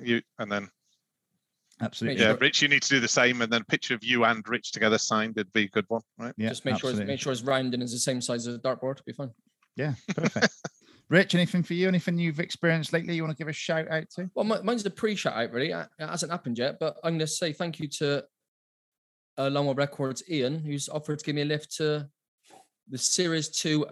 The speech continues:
Speaker 3: preview screening of The Outlaws by Steve Merchant. I'm surprised you, I'm surprised you didn't buy a ticket.
Speaker 2: I'm busy that night, unfortunately.
Speaker 3: Right. Yeah,
Speaker 1: Oh, there's a
Speaker 3: six
Speaker 1: second series of that coming out, is there?
Speaker 3: Yeah, the second
Speaker 1: I was,
Speaker 3: series.
Speaker 1: I, I, I thoroughly enjoyed that first series. It was great. Did,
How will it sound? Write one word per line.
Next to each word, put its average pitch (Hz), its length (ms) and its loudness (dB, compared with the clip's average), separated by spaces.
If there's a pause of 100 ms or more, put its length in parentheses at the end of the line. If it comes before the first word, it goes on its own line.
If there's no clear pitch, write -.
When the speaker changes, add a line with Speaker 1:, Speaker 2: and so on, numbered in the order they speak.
(120)
Speaker 3:
preview 147 420 0
screening 139 500 0
of 143 240 -4
The 143 100 0
Outlaws 127 420 -4
by 127 160 -4
Steve 143 300 -6
Merchant. 151 400 -6 (220)
I'm 131 140 -6
surprised 139 340 -4
you, 151 160 -2
I'm 139 120 -2
surprised 160 240 -4
you 202 80 0
didn't 143 100 -4
buy 120 100 -4
a - 20 -6
ticket. 127 300 -10 (280)
Speaker 2:
I'm 104 160 4
busy 120 320 4
that 98 180 0
night, 87 160 -6
unfortunately. 95 600 -8
Speaker 3:
Right. 120 160 -6 (560)
Yeah, 139 220 -2 (120)
Speaker 1:
Oh, 214 60 10
there's 233 140 12
a 190 60 10
Speaker 3:
six - 40 8
Speaker 1:
second 208 280 8
series 247 340 8
of 117 80 6
that 110 140 4
coming 92 200 -14
out, 92 160 -8
is - 60 -10
there? 233 200 -2
Speaker 3:
Yeah, 165 260 2 (200)
the 139 100 -16
second 190 220 2
Speaker 1:
I 214 40 8
was, 311 120 6
Speaker 3:
series. 175 160 8
Speaker 1:
I, 233 140 12 (260)
I, 160 80 8
I 175 40 8
thoroughly 190 520 10
enjoyed 175 320 6
that 123 180 2
first 117 260 2
series. 113 260 -2
It 120 80 -6
was - 80 -14
great. 120 300 6
Did, 208 180 6